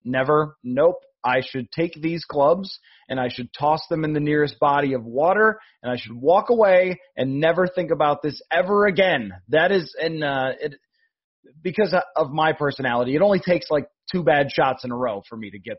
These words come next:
there. So let's not discuss it. Uh, but why don't you start us off? What do you got for Hot Routes today?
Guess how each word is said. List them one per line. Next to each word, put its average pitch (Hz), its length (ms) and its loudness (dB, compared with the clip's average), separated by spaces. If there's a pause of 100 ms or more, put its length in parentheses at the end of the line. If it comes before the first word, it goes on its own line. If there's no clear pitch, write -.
there. - 200 -20
So 104 520 -8
let's 123 240 -8
not 113 200 -10
discuss 110 400 -12
it. 95 100 -20 (400)
Uh, 127 280 -2 (120)
but 156 260 -2
why 165 180 0
don't 220 160 -4
you 202 120 -6
start 180 360 2
us 175 140 -4
off? 147 280 2
What 156 140 0
do 180 60 -4
you 175 120 -8
got 160 260 0 (160)
for 143 460 -2 (120)
Hot 151 340 -2
Routes 135 520 -2
today? 117 380 -6